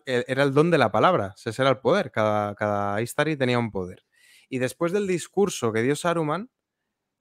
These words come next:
Theoden tenía que replicarle, hacerle una réplica. Y sonaba como un cuervo graznando, al lado de lo, lo bello que era lo que había dicho Saruman, que les estaba manipulando. Yo creo que cada vez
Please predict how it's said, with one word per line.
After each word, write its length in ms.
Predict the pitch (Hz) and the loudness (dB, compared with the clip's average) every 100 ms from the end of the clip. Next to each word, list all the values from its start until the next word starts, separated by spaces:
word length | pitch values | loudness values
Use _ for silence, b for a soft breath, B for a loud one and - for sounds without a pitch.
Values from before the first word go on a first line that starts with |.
| - | -4
Theoden 380 | 160 170 170 185 | 4 6 6 0
tenía 340 | 147 131 139 | -2 0 0
que 80 | 139 | 0
replicarle, 720 | 127 120 98 95 131 110 90 | -2 -2 -4 2 2 2 -2
hacerle 240 | 92 110 120 | -8 -6 -2
una 160 | 120 | 0
réplica. 560 | 107 107 92 87 92 - _ _ _ _ 135 | 0 -2 -6 -12 -14 -16 _ _ _ _ -8
Y 60 | |
sonaba 400 | 123 135 135 156 | -4 0 2 2
como 280 | 151 131 123 | 2 0 2
un 160 | 135 139 | 0 -2
cuervo 400 | - 143 139 156 | 2 2 4 4
graznando, 720 | 131 107 123 135 113 90 - _ | 2 0 0 -2 -2 -8 -16 _
al 140 | 110 | -2
lado 340 | 107 120 127 131 | 0 2 0 0
de 100 | 120 | 0
lo, 300 | 117 110 - | 0 -2 -4
lo 240 | 104 98 | -8 -6
bello 340 | 110 143 127 98 | -2 -2 -2 -4
que 60 | |
era 120 | 107 104 | -4 -4
lo 120 | 101 | -4
que 60 | |
había 200 | 104 104 | -4 -4
dicho 260 | 104 98 98 | -6 -8 -6
Saruman, 420 | - 190 151 104 | -4 -2 -2 -4
que 80 | - | -6
les 140 | 98 | -10
estaba 280 | 98 - 104 | -10 -6 -4
manipulando. 640 | 107 107 104 135 156 104 101 b b b b - | -2 -4 -4 -4 -4 -6 -14 b b b b 2
Yo 160 | 139 | 4
creo 200 | 151 180 | 4 2
que 100 | 170 | 0
cada 200 | 147 131 | 2 4
vez 180 | 131 147 | 4 0